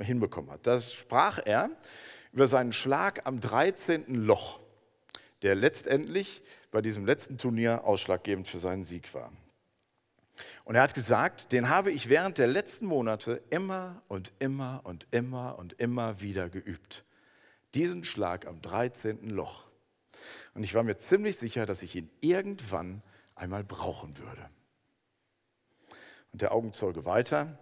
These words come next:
„Ich hatte mich immer gefragt, was die Formel für seinen Erfolg war.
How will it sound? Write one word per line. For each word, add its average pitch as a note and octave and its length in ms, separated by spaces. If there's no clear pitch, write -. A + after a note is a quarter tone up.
„Ich G2 180
hatte A#2 220
mich F#2 240
immer E3+ 240
gefragt, G2+ 560
was - 220
die - 100
Formel C3 560
für F2 220
seinen A#2+ 480
Erfolg A2+ 500
war. - 220